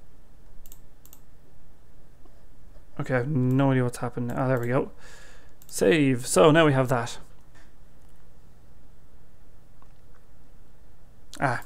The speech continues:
yes. Be helpful if I put in the plus. Oh crap, need to put in the tag.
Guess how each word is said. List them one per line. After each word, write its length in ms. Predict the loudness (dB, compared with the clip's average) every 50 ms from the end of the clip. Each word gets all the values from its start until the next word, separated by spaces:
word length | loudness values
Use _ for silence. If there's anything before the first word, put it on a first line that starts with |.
| -4
yes. 340 | -4 -4 -4 -4 -4 -6 -6 -8 -8 -8 -8 -6 -6 -8 -8 -8 -8 -10 -8 -8 -8 -8 -8 -8 -8 -10 -10 -10 -10 -10 -10 -8 -4 -2
Be 80 | 0
helpful 320 | 4 4 4 6 6 4 2
if 40 |
I 80 | 2 2
put 140 | 4 4 6
in 80 | 6
the 60 | 4 4
plus. 360 | 6 6 6 6 4 0 -2 -4 -6 -8 -8 -8 -8 -8 -8 -6 -6 -6 -6 -8 -8 -10 -10 -12 -12 -10 -8 -6 -4 -4 -4 -4 -4 -6 -8 -10 -10 -8 -8 -6 -6 -6 -6 -6 -6 -4 -4 -6 -6 -8 -10 -12 -12 -10 -10 -10 -10 -10 -12 -12 -10 -8 -8 -10 -10 -10 -8 -8 -8 -2 2
Oh 220 | 2 2 2 2 0 -2
crap, 260 | 0 0 0 0 -2 -6 -4 0
need 80 | 0 2
to 60 | 2
put 120 | 4 4
in 80 | 4 4
the 60 | 4
tag. 540 | 2 2 6 6 6 8 8 6 6 4 2